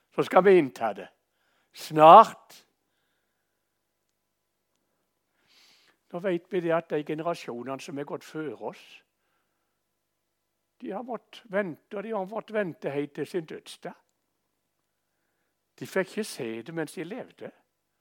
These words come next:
Om vi skal få oppleve det i vår generasjon, det kan, det kan være, det kan godt være.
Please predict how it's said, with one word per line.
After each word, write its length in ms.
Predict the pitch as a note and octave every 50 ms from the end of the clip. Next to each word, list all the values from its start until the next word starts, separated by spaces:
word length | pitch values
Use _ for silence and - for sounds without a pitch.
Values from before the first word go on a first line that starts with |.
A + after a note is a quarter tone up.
| _ _
Om 180 | - F3 F#3+ G#3+
vi 80 | F#3 D#3+
skal 240 | - - A3+ F3+
få 200 | D3 B3 G3 E3+
oppleve 340 | C#3+ - - F3 E3+ E3+ G#3
det 240 | D3 B2+ C#3+ F3+ F#3 _ _ _ _ _ _ _ -
i 80 | A#3 F#3
vår 260 | D3+ - A#2+ B2 A#2+
generasjon, 460 | C3+ C#3+ D#3 D#3+ F3 D#3+ - A#3+ F3
det 80 | F3+ -
kan, 160 | A3+ A3 F3+
det 120 | C#3+ C3
kan 180 | - D#3+ E3+ G3
være, 180 | A3+ A3+ A#3 - - - _ _ _ _ _ _ _ _ _ -
det 100 | - B2
kan 160 | - D3+ D#3
godt 240 | D#3+ F3 E3+ - -
være. 260 | F3+ F#3+ A3 C4+